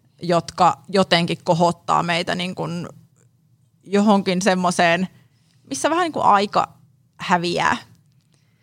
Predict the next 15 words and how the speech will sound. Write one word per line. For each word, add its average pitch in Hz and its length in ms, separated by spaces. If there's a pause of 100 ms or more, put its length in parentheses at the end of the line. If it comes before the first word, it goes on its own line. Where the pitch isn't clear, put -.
(640)
Et 190 100
musta 208 220
sitten, 269 300
jos 240 160
ne 269 140
alkaa 214 440
niinku 180 220
kadota, 185 580
että 190 120
meillä 180 200
ei 185 80
oo 214 320
enää 185 260
semmoista 175 560 (240)
mitään, 185 600